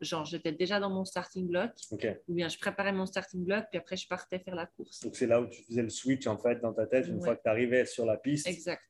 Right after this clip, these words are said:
Speaker 1: ouais.
Speaker 2: Avant ça, t'étais encore dans ta tête, et cetera. Et
Speaker 1: Ouais.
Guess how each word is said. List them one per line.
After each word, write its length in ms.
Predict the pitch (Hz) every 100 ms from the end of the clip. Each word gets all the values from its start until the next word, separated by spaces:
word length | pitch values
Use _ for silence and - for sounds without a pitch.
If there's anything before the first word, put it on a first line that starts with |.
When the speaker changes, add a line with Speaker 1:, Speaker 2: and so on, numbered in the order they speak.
| -
Speaker 1:
ouais. 120 | - 120
Speaker 2:
Avant 220 | 123 127
ça, 320 | 127 139 135
t'étais 280 | 131 107 110
encore 360 | 107 107 123 117
dans 140 | 110
ta 140 | 110 107
tête, 260 | 120 117
et 40 | 104
cetera. 500 | - 101 110 123 131
Et 120 | 117
Speaker 1:
Ouais. 100 | 170